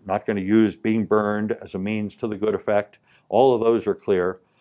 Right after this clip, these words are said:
But the fireman is not entering to save a person. The fireman is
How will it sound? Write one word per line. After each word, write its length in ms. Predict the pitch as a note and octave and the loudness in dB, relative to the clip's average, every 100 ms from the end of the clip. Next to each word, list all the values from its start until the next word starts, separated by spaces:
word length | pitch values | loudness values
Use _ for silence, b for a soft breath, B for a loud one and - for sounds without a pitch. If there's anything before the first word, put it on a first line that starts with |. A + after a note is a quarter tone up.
| b b | b b
But 120 | C#3+ C#3+ | -2 0
the 80 | |
fireman 440 | E3 G#3+ A3 F#3+ E3+ | 2 4 4 2 -2
is 120 | D#3 | 0
not 200 | E3+ F#3+ | 0 2
entering 420 | E3+ D#3+ C#3+ C3+ C3 | 0 -2 -2 -4 -4
to 120 | A#2+ | -8
save 340 | - C3 A#2 | 0 2 2
a 80 | G#2 | 0
person. 600 | - C#3+ C3 A2 F#2+ F#2+ b b | -2 -4 -2 -4 -6 -6 b b
The 60 | A2 | -4
fireman 840 | - C3+ B2+ A2+ A2 A2 G#2+ A2 | 2 4 4 2 2 2 2 0
is 180 | G2 | -2